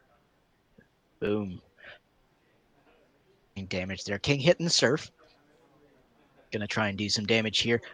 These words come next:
No King's, no sh-, um, bringing that health down. So Lapras is now ahead in health. And like we said before, Lapras and Celio, those Ice Boys, definitely really thick. Going for Aqua Tail on that, uh, on that.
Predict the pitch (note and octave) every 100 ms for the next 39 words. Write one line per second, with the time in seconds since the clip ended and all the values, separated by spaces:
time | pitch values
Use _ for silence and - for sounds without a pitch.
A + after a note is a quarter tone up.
0 | - A#2 B2+ - - C3+ C3 - - C3+
1 | C#3+ - - - _ _ _ _ _ _
2 | _ _ _ _ _ _ _ - - _
3 | - G#2 G2+ G2+ A#2+ C3 C3+ B2 B2+ A2
4 | - - G2 G#2+ B2 A#2+ A2 G#2 A2 C#3
5 | E3 - C#3+ C#3 A#2+ B2 A2+ G#2 F#2+ G#2+
6 | G2+ - G2+ A2 A#2 D3 - B2+ A#2+ A2+
7 | A2 - G#3 G#3 D#3 E3+ - - - -
8 | C#3 D3 C3+ B2 G2+ F#2+ G#2+ B2+ A#2 B2+
9 | - C3 C3+ C3+ - - - C3 C3 B2+
10 | G#2+ A2+ - - - A#2 C3 C#3 D3 B2
11 | - A2+ - D3 D3+ F3+ - D3 - C#3
12 | D3+ A#2+ A2+ A2 G2+ G2+ - - F#2 -
13 | - A#2 A#2 A2+ A2